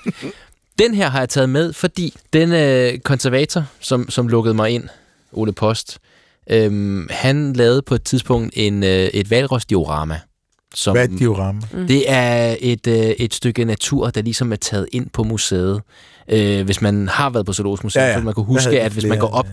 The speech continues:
Speaker 3: ja.
Speaker 2: så er der sådan nogle landskaber,
Speaker 3: Ja.
Speaker 2: man kan komme
Speaker 1: Mm.
Speaker 2: forbi, øh, savannen i Afrika, hvor, hvor der er en savanne med
Speaker 3: Mm.
Speaker 2: nogle afrikanske dyr. Og der er noget Antarktis med nogle, øh, pingviner. Og så er der altså et stykke Arktis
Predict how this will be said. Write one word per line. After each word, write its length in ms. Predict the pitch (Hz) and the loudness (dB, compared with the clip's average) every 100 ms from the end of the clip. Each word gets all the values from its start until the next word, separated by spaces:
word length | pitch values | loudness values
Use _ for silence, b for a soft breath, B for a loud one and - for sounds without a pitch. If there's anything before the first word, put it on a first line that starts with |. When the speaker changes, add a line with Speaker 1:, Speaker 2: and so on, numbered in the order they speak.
| - | -10
Speaker 3:
ja. 60 | 104 B B | -12 B B
Speaker 2:
så 160 | - 127 | 0 2
er 100 | 120 | 2
der 60 | |
sådan 100 | 123 | 0
nogle 100 | 113 | -2
landskaber, 460 | 98 107 104 87 - - 131 | -2 -2 -4 -4 -8 -10 -2
Speaker 3:
Ja. 60 | |
Speaker 2:
man 100 | 107 | -2
kan 100 | 98 | -2
komme 180 | 95 196 | -2 -2
Speaker 1:
Mm. 60 | 196 | 0
Speaker 2:
forbi, 220 | 120 110 | 0 0
øh, 60 | 95 | 0
savannen 420 | 104 98 104 117 | 0 0 0 0
i 40 | |
Afrika, 440 | 90 92 107 98 92 b b b b - | -2 -4 -6 -6 -8 b b b b -4
hvor, 380 | 98 95 90 | 0 2 2
hvor 200 | 85 92 | 0 0
der 60 | 87 | 0
er 200 | 87 92 95 _ - | -2 -2 -6 _ -6
en 120 | 92 | -4
savanne 380 | 85 78 85 90 _ | -2 -4 -6 -8 _
med 80 | 95 | 0
Speaker 3:
Mm. 60 | 95 | 2
Speaker 2:
nogle 160 | 117 | 2
afrikanske 420 | - 101 90 92 92 | 0 -4 -6 -6 -2
dyr. 180 | 95 - B B B B - | -2 -2 B B B B 0
Og 240 | 101 95 | 2 4
der 80 | 98 | 2
er 360 | 92 90 90 92 | 2 2 0 0
noget 300 | 92 90 90 | 2 2 0
Antarktis 640 | 98 90 95 92 - 92 104 | -2 -2 -2 -2 -4 -2 -2
med 120 | 90 | 0
nogle, 360 | 87 85 82 | 0 -2 -2
øh, 80 | 80 | -2
pingviner. 400 | - 113 175 165 - B B B - | 0 0 2 0 -6 B B B -4
Og 80 | - | 0
så 100 | 165 | 2
er 40 | |
der 80 | 170 | 2
altså 160 | 139 135 | 0 -2
et 60 | |
stykke 220 | - 123 123 107 | 0 -2 -2 -2
Arktis 540 | 127 - - 107 - | -4 -4 -6 -6 -8